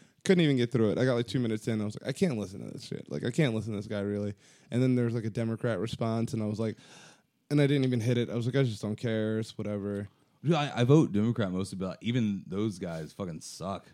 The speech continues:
Speaker 1: They suck balls,
Speaker 2: All of a
Speaker 1: man.
Speaker 2: sudden, I, I, do, do you vote? Did you
Speaker 1: I do
Speaker 2: vote?
Speaker 1: vote, yeah.
Speaker 2: I voted, um, last time the midterms or whatever. Um, I did it very drunk.
Speaker 1: Drunk?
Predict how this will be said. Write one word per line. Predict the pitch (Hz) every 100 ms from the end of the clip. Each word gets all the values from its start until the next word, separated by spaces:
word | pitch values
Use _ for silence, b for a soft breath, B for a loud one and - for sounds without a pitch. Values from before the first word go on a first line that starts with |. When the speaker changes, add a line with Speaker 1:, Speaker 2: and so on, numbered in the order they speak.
| -
Speaker 1:
They | 127
suck | - 117 -
balls, | 110 120 120 -
Speaker 2:
All | 101 117
of |
a | 101
Speaker 1:
man. | 104
Speaker 2:
sudden, | 110 -
I, | 110
I, |
do, | 78 87 113 -
do | 131
you | 123
vote? | 123 151 - -
Did | 101
you | 127
Speaker 1:
I | 165
do | 196
Speaker 2:
vote? | 151 147 120
Speaker 1:
vote, |
yeah. | 135 123 110 - _ 107
Speaker 2:
I | 131
voted, | 131 135 147 143 107
um, | 95 92 90 92 - - _ -
last | 104 110
time | 98
the | 95 90 87
midterms | 92 95 90 104 98
or | 101
whatever. | 104 107 107 104
Um, | 80 82 80 82 - _ _ _ _ -
I | 92
did | 95 101
it | 101 - _ _ _ _ -
very | 92 120 110
drunk. | 92 87 78 - _ _ _ _ _ 110
Speaker 1:
Drunk? | 143 160